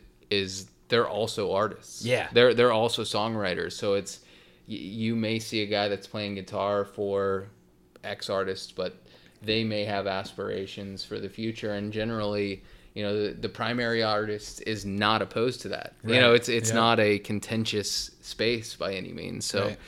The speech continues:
Speaker 1: that's, that's what's exciting about country music, is you might see somebody or meet somebody that, you know, might become something in, in the industry in the future. So.
Speaker 2: Yep. Yeah, there's guys that are playing lead guitar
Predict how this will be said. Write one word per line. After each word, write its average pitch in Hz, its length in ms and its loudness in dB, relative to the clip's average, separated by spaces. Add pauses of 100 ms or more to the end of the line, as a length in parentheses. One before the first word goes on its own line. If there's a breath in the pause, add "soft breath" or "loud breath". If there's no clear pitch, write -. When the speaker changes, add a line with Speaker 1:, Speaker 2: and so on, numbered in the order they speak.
(320 loud breath)
Speaker 1:
that's, 131 220 4
that's - 300 6
what's 127 160 -2
exciting 110 400 4
about 90 240 2
country 98 260 -6
music, 95 360 -4
is 95 140 -6
you 101 100 -2
might 101 220 -2
see 104 180 -6
somebody 95 640 -2
or 95 120 -4
meet 101 240 -2
somebody 95 400 -2
that, 92 280 -2 (360 loud breath)
you 101 80 -6
know, 98 100 -2
might 98 380 -2
become 110 400 -2
something 101 680 -8 (220)
in, 107 320 -2
in 117 120 -2
the 110 100 0
industry 98 640 -6
in 104 120 -6
the 95 60 -6
future. 98 580 -10
So. - 420 -8
Speaker 2:
Yep. 123 220 0 (400 loud breath)
Yeah, 135 120 2
there's 123 180 0
guys 131 240 0
that 131 100 -4
are 127 60 0
playing 120 320 -2
lead 117 180 -4
guitar 110 640 -2